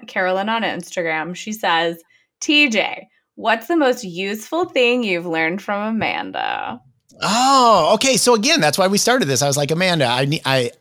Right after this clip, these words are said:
Speaker 2: I wanna learn from you, and I know other people are listening." <sighs> For m-, the most useful thing I learned from Amanda, 'cause there's so many things that you do that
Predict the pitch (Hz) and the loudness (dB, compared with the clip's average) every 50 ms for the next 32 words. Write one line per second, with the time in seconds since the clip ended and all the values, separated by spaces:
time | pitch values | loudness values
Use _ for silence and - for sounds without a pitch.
0 | - - 131 143 165 185 175 160 147 143 139 139 131 - 143 131 131 131 135 139 | -6 -2 -2 0 0 2 2 2 2 2 2 2 0 0 0 0 0 0 0 0
1 | 123 120 123 120 117 117 113 110 127 110 - 113 104 104 110 - - 98 101 107 | 0 0 0 0 0 0 -2 -2 -4 -4 -4 -6 -6 -4 -4 -4 -4 -6 -8 -10
2 | - - - - - - - - - - - _ _ _ _ _ _ _ _ _ | -12 -16 -16 -16 -16 -16 -18 -18 -20 -20 -20 _ _ _ _ _ _ _ _ _
3 | _ - - - - - - - - 139 135 139 147 - - 131 131 127 127 135 | _ -8 -6 -4 -4 -4 -4 -4 -2 0 0 0 0 -2 -2 -2 0 2 4 4
4 | 156 180 165 - - - 107 104 117 147 151 - - 135 131 117 - - 123 117 | 4 2 2 0 -2 -4 -4 -2 -2 0 0 0 -2 -2 -4 -6 -4 -4 -4 -4
5 | 113 110 104 101 95 95 98 98 98 98 101 98 - - 107 101 98 104 - _ | -2 -4 -4 -6 -6 -8 -8 -10 -10 -12 -14 -14 -14 -14 -12 -12 -14 -16 -18 _
6 | - 92 90 92 92 95 92 87 87 _ - - - - - _ _ _ _ _ | -16 -14 -14 -14 -14 -16 -18 -20 -20 _ -20 -20 -20 -20 -20 _ _ _ _ _
7 | _ _ _ _ _ _ _ _ _ _ _ _ _ _ _ _ _ _ _ _ | _ _ _ _ _ _ _ _ _ _ _ _ _ _ _ _ _ _ _ _
8 | _ _ _ _ _ _ _ _ _ _ _ _ _ _ _ _ - 165 - 185 | _ _ _ _ _ _ _ _ _ _ _ _ _ _ _ _ -2 0 0 2
9 | 160 - - - - - 220 226 226 226 208 175 135 - 160 156 151 139 113 139 | 2 2 0 0 2 4 4 4 4 2 0 0 -2 0 0 0 0 0 0 0
10 | 131 - 110 127 127 123 107 107 120 120 117 117 104 113 110 - | -2 -2 -2 -2 -2 -2 -2 -4 -4 -2 -2 -2 -2 -4 -4 -6